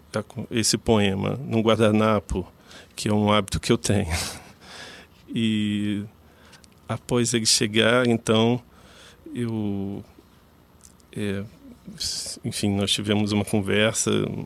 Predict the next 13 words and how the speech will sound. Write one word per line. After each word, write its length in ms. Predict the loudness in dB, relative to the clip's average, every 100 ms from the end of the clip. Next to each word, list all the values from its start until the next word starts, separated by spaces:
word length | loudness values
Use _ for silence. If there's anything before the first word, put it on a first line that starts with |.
| -8
muito 380 | -4 -2 0 -2
agradável. 760 | -2 -2 0 4 4 4 -2 -4 -16 -20 -20 -20 -4
E 100 | 0
esse 160 | 0 0
poema, 460 | 0 4 4 4
na 240 | 2 2 2
verdade, 680 | 2 2 4 4 2 -2 -6 -16 -20 -20 -20 -20 _ _ _
é 160 | -2 2
um, 460 | 2 2 0 2 2
um 20 |
relato 800 | 4 4 4 4 2 0 -2 -2 -10 -14
daquele 520 | -6 -2 -2 -2 0
momento 760 | 0 0 0 0 -2 -2 -6